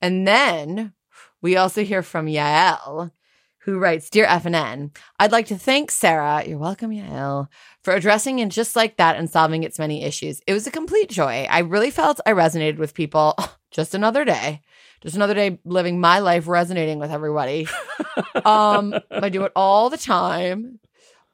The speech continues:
Speaker 1: Um, someone was like, "You should listen to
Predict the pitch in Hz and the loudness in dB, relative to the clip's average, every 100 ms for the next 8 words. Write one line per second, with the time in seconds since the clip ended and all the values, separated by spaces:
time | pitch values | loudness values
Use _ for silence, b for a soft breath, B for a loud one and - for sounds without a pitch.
0 | - 220 214 214 208 208 - _ _ - | 2 4 6 4 0 -6 -10 _ _ -8
1 | 226 302 320 226 202 185 202 - - 277 | -6 -6 -2 0 0 -2 -4 -2 0 0
2 | 311 302 339 - b 180 185 196 - - | -2 -2 -4 -6 b 0 2 2 0 -2
3 | 98 50 90 165 _ _ - - 214 175 | -4 -4 -6 -8 _ _ -8 0 0 0